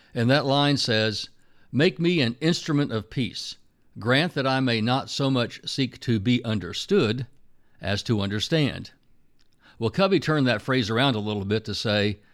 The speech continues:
"Seek first to understand, then to be understood." But why is it so difficult to listen,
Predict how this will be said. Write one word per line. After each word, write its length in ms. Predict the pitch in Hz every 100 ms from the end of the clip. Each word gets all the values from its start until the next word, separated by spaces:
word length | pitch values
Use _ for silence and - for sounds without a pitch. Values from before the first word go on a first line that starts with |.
| _
"Seek 360 | - 147 139
first 320 | - 123 117 -
to 160 | 110
understand, 760 | 113 98 95 - 131 104 104 104 _ _ _
then 500 | 92 120 123 120 113 - _ _
to 160 | -
be 320 | 110 104 98 -
understood." 680 | 101 101 104 180 151 90 - _ _ _ _ _ _ _ _ _ _ _ _ - - -
But 180 | 160
why 240 | 139 254 302
is 160 | 285
it 120 | 262 202
so 220 | - 233
difficult 560 | 156 202 175 156 156
to 80 | -
listen, 480 | 180 233 - - 98